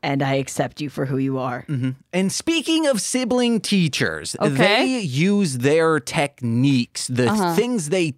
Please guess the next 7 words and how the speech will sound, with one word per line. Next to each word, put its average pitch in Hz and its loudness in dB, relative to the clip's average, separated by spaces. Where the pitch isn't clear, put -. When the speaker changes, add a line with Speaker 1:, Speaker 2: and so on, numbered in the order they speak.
Speaker 2:
teach - -2
to 226 0
children 160 0
as 156 2
means 196 2
of 120 -2
battling 170 2